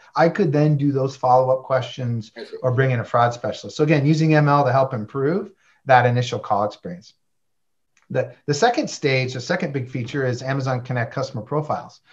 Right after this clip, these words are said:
Speaker 1: where now we're bringing together information from different systems into a unified profile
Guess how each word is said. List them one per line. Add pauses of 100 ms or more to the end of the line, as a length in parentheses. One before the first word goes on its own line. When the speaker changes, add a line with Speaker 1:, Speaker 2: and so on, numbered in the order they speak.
(360)
Speaker 1:
where
now
we're
bringing
together
information
from
different
systems (220)
into
a
unified
profile